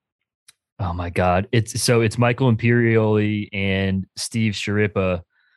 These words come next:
that are, they, they have a podcast, and I think it's just called Talking Sopranos, but they wrote a book too. And it's, like, them interviewing people and stuff like that. But my favorite part of the book is the fact that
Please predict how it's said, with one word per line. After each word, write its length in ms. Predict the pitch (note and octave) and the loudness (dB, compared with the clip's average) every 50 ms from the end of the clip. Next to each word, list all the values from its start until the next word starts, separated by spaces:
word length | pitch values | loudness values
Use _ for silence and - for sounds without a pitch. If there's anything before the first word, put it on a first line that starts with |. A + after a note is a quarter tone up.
| _ _ _ _ - | _ _ _ _ -20
that 340 | - - G#2+ G2+ A2+ A2 G#2 | -16 -14 -4 -2 -2 0 2
are, 240 | G2+ G2+ G#2 G#2 G#2 - | 2 2 2 0 0 0
they, 200 | A2+ A2+ A2+ A#2 | 0 0 0 2
they 100 | A2+ A#2+ | 0 0
have 100 | A#2 G#2+ | 0 0
a 40 | G#2+ | -2
podcast, 840 | - - A#2 A2 G#2+ G2+ - G#2 F#2 F2 E2+ E2+ E2 - - - - _ _ | 0 0 0 0 0 -2 -4 -6 -6 -6 -8 -8 -10 -12 -14 -14 -18 _ _
and 120 | - G#2 | -6 -4
I 60 | F#2+ | -4
think 180 | F#2 - A#2 - | -4 -4 -4 -4
it's 100 | A2 - | -4 -6
just 160 | - G#2+ - | -8 -10 -8
called 240 | - A2 G2+ F#2 E2+ | -6 -4 -6 -4 -4
Talking 340 | - G#2 G2+ G2 - A2 G#2 | -4 -4 -4 -4 -4 -6 -6
Sopranos, 840 | - - F#2 - - F#2 F#2+ F#2+ G2 G2+ G2+ G#2 A2 A2+ A2 - - _ _ _ _ _ _ _ _ | -6 -6 -8 -6 -6 -4 -2 -2 0 2 2 2 2 0 -2 -6 -10 _ _ _ _ _ _ _ _
but 200 | - A2 G#2+ F2+ | -2 -2 0 0
they 100 | - G#2 | 0 2
wrote 240 | G2+ G#2+ G#2+ G#2+ G#2+ | 2 4 4 2 2
a 40 | F#2+ | 0
book 380 | F2+ - A#2+ A2 G#2 F2 - - | 0 0 2 2 2 0 -2 -4
too. 260 | - A2+ G#2+ G#2+ G2+ | -2 0 0 2 2
And 80 | G2 F#2+ | 2 0
it's, 160 | F#2+ E2+ - | 0 0 -2
like, 140 | G2+ F#2 - | -2 -2 0
them 200 | A2 G#2 G2+ G2 | 0 0 2 2
interviewing 460 | F#2+ G2 G2 F#2 G2+ G2+ G2+ G2 F#2+ | 2 2 0 0 0 0 0 0 0
people 420 | F2+ G#2 G2+ E2+ G2+ G2+ G2+ G#2 | 0 0 0 0 2 2 4 4
and 80 | G2+ G2 | 4 2
stuff 240 | - - A2+ G2 - | 2 2 0 2 2
like 140 | A2 G#2 G2 | 0 0 2
that. 320 | - G#2+ G#2 G#2 G#2+ - | 2 2 2 2 0 0
But 220 | - G2+ G2 F#2 - _ _ _ _ _ _ _ - _ _ - | 0 -2 -2 -2 -4 _ _ _ _ _ _ _ -20 _ _ -4
my 220 | - A#2 A2 G2+ F#2 | 0 0 0 0 -2
favorite 420 | - - - A#2 B2 A2+ C3 F#2+ | -2 -2 -2 0 0 0 -2 -4
part 320 | - - B2 A#2 G#2 - - | -2 0 0 0 0 -2 -6
of 120 | A2 F#2+ | -8 -8
the 80 | G2 F#2 | -8 -6
book 440 | E2+ - A2 G#2 F#2 F2+ - - - - | 0 2 2 2 2 0 -4 -8 -8 -6
is 140 | A2 F#2+ F2+ | -6 -6 -6
the 60 | G2 | -8
fact 380 | - - A#2 G#2 G2+ G2 F#2+ - | -4 -2 0 0 0 0 -2 -2
that 200 | - G2+ G2 G2 | 0 0 0 0